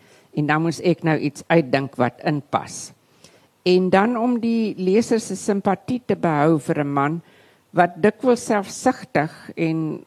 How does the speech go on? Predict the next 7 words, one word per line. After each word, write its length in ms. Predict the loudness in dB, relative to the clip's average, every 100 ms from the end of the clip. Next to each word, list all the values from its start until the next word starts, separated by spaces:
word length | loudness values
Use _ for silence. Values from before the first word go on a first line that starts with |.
| _
grootliks 680 | -16 0 0 0 -4 -4 -2
selfgesentreerd 1200 | -2 -2 -4 -8 -2 -2 -2 -2 4 4 4 0
was 320 | -2 -2 -6 -6
en 200 | -6 -6
soms 560 | -6 0 0 0 -2
ook 240 | 0 0 -2
selfs 360 | -2 -2 -4